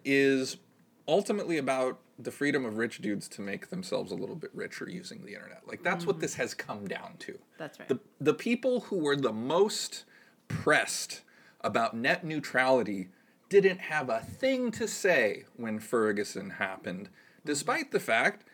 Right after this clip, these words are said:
Speaker 1: that that was about the same principles. It was
Speaker 2: Mm-hmm.
Speaker 1: about people's freedom. It was about their ability to speak. It was about the ability of them to get their side of things out and be heard. They, they just, they weren't there for it.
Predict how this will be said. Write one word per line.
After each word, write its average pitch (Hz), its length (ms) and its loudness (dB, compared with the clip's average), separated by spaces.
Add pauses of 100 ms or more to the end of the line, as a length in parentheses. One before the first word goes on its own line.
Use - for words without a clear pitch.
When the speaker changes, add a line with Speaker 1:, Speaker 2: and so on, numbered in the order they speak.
(140)
Speaker 1:
that 131 180 4
that 240 240 4
was 156 160 6
about 110 420 4 (160)
the 127 100 2
same 196 320 0
principles. - 760 -2 (560)
It 120 80 0
was 135 160 2
Speaker 2:
Mm-hmm. 147 80 2
Speaker 1:
about 151 300 2
people's 160 420 -2
freedom. 202 400 2
It - 80 -8
was 117 160 -4
about 123 240 0
their 147 100 0
ability 160 380 -2
to 190 160 -2
speak. - 480 -4
It 120 80 0
was 131 140 -2
about - 240 -2
the 135 100 -2
ability 147 340 -2
of 135 80 -2
them 143 200 -4
to 139 120 -8
get 147 300 0 (480)
their 151 320 6
side 160 340 0
of 143 100 -4
things 135 380 -4 (140)
out 165 360 -2
and 123 200 -6
be 120 100 -4
heard. 156 300 -2
They, 165 180 -4
they 160 220 -4
just, 175 260 -4
they 151 80 -4
weren't 143 320 -6
there 131 220 4
for - 240 -4
it. - 80 -10